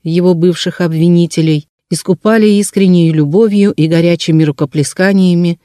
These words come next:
слепую злобу своих дедов и отцов. Наконец коляска остановилась у ворот,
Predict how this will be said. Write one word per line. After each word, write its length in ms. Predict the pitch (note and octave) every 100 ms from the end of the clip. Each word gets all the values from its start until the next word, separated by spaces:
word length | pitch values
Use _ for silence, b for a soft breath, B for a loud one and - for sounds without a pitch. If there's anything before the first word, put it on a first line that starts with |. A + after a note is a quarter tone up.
| _ -
слепую 540 | E3+ F3+ G#3+ A#3 A3
злобу 420 | F#3+ F#3+ G3+ F#3
своих 460 | F#3 E3+ D#3+ D3 C#3+
дедов 420 | D3 E3+ E3 -
и 40 |
отцов. 640 | D#3 D3 - C#3+ B2+ - _ _ _ _ _ _ _ _ _ -
Наконец 440 | F3 G#3 C4+ C4+
коляска 480 | - G3+ B3 - F#3+
остановилась 720 | F3 G3 F#3 F#3+ A#3 G3 -
у 60 | D#3
ворот, 460 | D#3+ G3 B3+ -